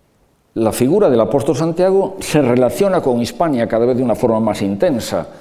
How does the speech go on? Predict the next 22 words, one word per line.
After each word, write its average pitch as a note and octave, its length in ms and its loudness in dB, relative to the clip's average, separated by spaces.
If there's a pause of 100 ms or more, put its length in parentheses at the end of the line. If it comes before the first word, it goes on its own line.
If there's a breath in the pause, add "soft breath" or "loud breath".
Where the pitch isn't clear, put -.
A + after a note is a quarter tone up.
(380 loud breath)
Primero, G3 500 0 (840 loud breath)
es A#2+ 180 -2
cierta E3+ 400 0
esa A#2+ 160 -2
intervención A#2 480 0
carolingia, G2 500 -2
pero F#2 180 -2
es - 80 -8
que A2+ 100 -4
ahora C#3 580 -2
también G#2+ 460 -2
los G#2+ 240 -2
asturianos A2+ 580 -4
reaccionan A#2+ 760 -2
y G#2+ 60 -8
dicen, F2+ 180 -8
bueno, A2+ 380 -2
si - 180 -4
hay A2+ 120 0
que C3 160 -4
recuperar C#3 1200 -2 (2250 loud breath)
territorio, D#3+ 800 -2